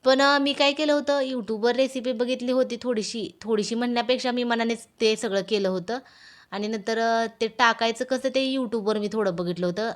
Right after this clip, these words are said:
तुम्ही चहाच्या गाळणीचा वगैरे वापर करू शकता. आणि बरेच जण म्हणत होते पाणी लावून पण पडतं, पण मी पाणी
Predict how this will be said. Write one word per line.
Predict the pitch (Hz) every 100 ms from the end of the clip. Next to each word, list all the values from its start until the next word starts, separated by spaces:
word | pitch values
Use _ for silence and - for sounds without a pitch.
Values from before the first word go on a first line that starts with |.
| - 175
तुम्ही | 185
चहाच्या | 185 202 190 202
गाळणीचा | 202 190 185 185
वगैरे | 180 185
वापर | 180 185 185 175
करू | 175 175
शकता. | 175 185 - 208 - _ _ - _ _ _ -
आणि | 202 214
बरेच | 208 226 240
जण | 240 262
म्हणत | 277 269
होते | 277
पाणी | 277 269 240 226
लावून | 226 233
पण | 208 233
पडतं, | 214 233 190 208
पण | 208 214
मी | 214
पाणी | 214 226 214 220 220